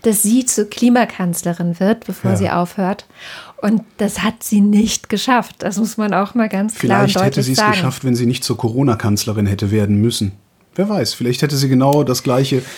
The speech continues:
Speaker 2: wo sie jetzt sagt, ah, fuck it, in einem Dreivierteljahr bin ich weg, jetzt zeige ich euch mal, was hier, wo, wo hier der Bartels seinen Most holt.
Speaker 1: <laughs>
Speaker 2: Das kann ja sein. Hat sie
Speaker 1: Ja,
Speaker 2: Pech gehabt.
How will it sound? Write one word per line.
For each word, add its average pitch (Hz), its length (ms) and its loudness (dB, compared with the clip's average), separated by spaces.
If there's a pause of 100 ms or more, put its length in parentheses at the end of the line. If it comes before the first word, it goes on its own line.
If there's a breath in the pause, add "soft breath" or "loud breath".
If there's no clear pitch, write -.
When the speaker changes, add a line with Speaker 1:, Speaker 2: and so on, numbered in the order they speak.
(200 loud breath)
Speaker 2:
wo 131 80 2
sie 127 120 4
jetzt 123 100 0
sagt, 135 260 -2
ah, 185 300 4
fuck 139 320 -2
it, 135 100 2
in 127 120 -2
einem 131 140 4
Dreivierteljahr 123 520 2
bin 120 120 2
ich 113 140 0
weg, 120 200 -2
jetzt 117 180 -2
zeige 120 220 2
ich 117 60 4
euch 113 120 -2
mal, 113 160 0
was 107 120 -2
hier, 117 260 -2
wo, 117 220 -8 (180)
wo 120 200 -4
hier 120 140 -4
der 113 80 -12
Bartels 127 360 -4
seinen 107 140 -2
Most 110 320 -6
holt. 107 220 -8 (100)
Speaker 1:
<laughs> - 720 0
Speaker 2:
Das 269 320 -2
kann - 300 -2
ja 165 100 0
sein. 180 280 -6 (1120 loud breath)
Hat 175 100 -10
sie 233 60 2
Speaker 1:
Ja, 254 340 2
Speaker 2:
Pech - 160 -8
gehabt. - 260 -12